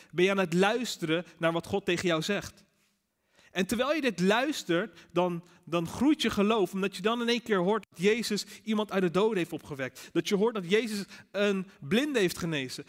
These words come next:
Dat Jezus iemand met lepra heeft genezen. Al die dingen, je hoort het. Dus, dus de eerste sleutel is om te horen en te lezen het woord van God.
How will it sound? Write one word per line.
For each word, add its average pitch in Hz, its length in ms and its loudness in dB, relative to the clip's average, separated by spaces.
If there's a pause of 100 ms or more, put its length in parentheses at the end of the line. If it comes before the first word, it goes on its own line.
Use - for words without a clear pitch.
(100)
Dat 165 160 0
Jezus 233 240 2
iemand 233 280 -2
met 208 140 -2
lepra 233 420 2
heeft 151 180 -2
genezen. 143 480 -8 (260)
Al 254 220 0
die 240 160 -2
dingen, 180 340 -2 (220)
je 170 140 4
hoort 196 360 2
het. 131 280 -10 (1040)
Dus, 143 140 -6
dus 156 140 -4
de 185 100 -4
eerste 240 280 0
sleutel 233 600 -2 (240)
is 175 260 0
om 175 300 0 (140)
te 190 100 0
horen 165 500 2 (520)
en 160 140 -4
te 180 120 0
lezen 180 500 2 (840)
het 147 140 -4
woord 175 240 0
van 160 120 -4
God. - 380 -8